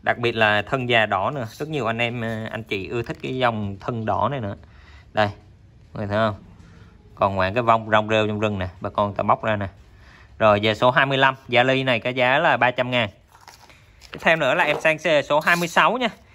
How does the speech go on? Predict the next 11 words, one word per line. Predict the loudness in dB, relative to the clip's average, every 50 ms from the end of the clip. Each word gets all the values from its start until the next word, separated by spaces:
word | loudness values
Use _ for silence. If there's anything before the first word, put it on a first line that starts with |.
| _ _ _ _ _ _
Về | 0 2 2 4
hai | 4 2 2 0
mươi | 0
sáu | 2 4 4 4 4 2 0
thì | 0 -2 -2 -2 0 0 0 0
nó | 0 0 0
có | 2 2 4
hai | 4 4 2
mầm | 4 2 0 0 0
mọi | -4 -2
người, | -2 -2 -2